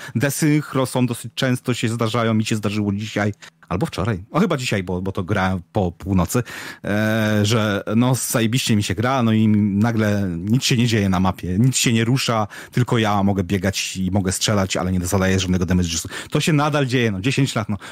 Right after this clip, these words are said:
Może tak sa-, to jest ten sam engine i może po-, podobne problemy były w kampanii singleplayerowej. No nie wiem, no. Możemy się tylko domyślać w tej chwili. Ja bym też chciał ten split screen, ale jestem świadomy tego, że najprawdopodobniej by to użyło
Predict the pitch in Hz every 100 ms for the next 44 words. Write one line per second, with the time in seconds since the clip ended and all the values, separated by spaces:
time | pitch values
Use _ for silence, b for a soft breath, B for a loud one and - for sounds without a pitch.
0 | B 123 131 139 127 - 127 - 131 147
1 | 143 135 123 117 113 113 135 127 113 117
2 | - _ 127 120 127 B B - 120 131
3 | 139 131 120 117 117 123 120 123 123 -
4 | 120 120 117 117 131 123 120 120 110 113
5 | 147 165 143 113 104 107 B - _ _
6 | - - - _ _ _ 117 127 135 170
7 | 170 160 151 147 135 127 113 - 104 90
8 | - 82 104 156 175 156 139 - 117 110
9 | 117 - 113 - 143 147 B B B 123
10 | 131 143 151 147 135 139 143 143 131 131
11 | 127 120 123 120 120 113 123 127 120 -
12 | 127 123 117 123 120 113